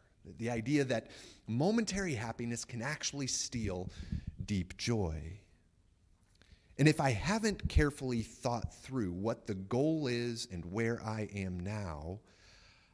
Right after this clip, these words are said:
I won't have the determination to forego the momentary pleasure for the sake of that deep joy. Similarly, without practice in the way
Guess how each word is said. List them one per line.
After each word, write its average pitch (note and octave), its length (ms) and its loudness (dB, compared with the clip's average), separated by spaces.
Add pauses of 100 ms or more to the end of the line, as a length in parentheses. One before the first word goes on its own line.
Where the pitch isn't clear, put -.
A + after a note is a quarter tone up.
(240)
I A#2+ 120 0
won't C3 360 0
have B2 560 -6
the A2 140 0
determination A2+ 960 -4
to A2+ 140 0
forego A#2 640 4
the A#2 120 0
momentary A2 960 6
pleasure A2+ 760 -2 (320)
for A#2+ 100 0
the G#2+ 100 2
sake A#2+ 800 4
of E2 220 -2
that E2+ 280 -2
deep E2 280 -4
joy. D2+ 360 -8 (2000)
Similarly, D3 800 4
without D3 580 2
practice - 1040 -4 (720)
in B2+ 140 4
the A2 80 6
way D#3 640 2